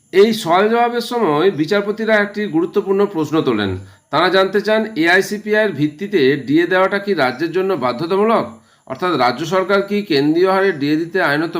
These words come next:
বাধ্য? উত্তরে শ্রী সুব্রমণিয়াম এক অকাট্য যুক্তি দেন। তিনি বলেন, রাজ্য সরকার যখন তাদের পে কমিশনে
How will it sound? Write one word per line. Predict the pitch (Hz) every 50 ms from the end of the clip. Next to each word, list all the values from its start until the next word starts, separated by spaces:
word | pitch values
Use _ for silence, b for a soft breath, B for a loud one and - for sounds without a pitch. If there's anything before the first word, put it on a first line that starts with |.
| 139 -
বাধ্য? | 147 175 180 185 214 220 151 104 - - b b b b b b b b b -
উত্তরে | 165 175 170 - 247 254 247 214 165 160 165
শ্রী | - - 190 196
সুব্রমণিয়াম | - - 165 170 175 214 202 214 214 220 220 226 226 220 220 - - - - _ - 165 185
এক | 190 185 - -
অকাট্য | 147 151 151 202 214 214 208 214 190 151
যুক্তি | 156 143 - 151 135
দেন। | 123 117 104 95 95 b b b b b b _ -
তিনি | 160 190
বলেন, | 202 208 208 214 220 208
রাজ্য | 170 143 143 139 156 180
সরকার | 160 202 190 202 208 196
যখন | 208 202 202 208 208 202
তাদের | 196 175 170 180 165 -
পে | - 147 151 151
কমিশনে | 170 180 190 202 185 190 160 123 110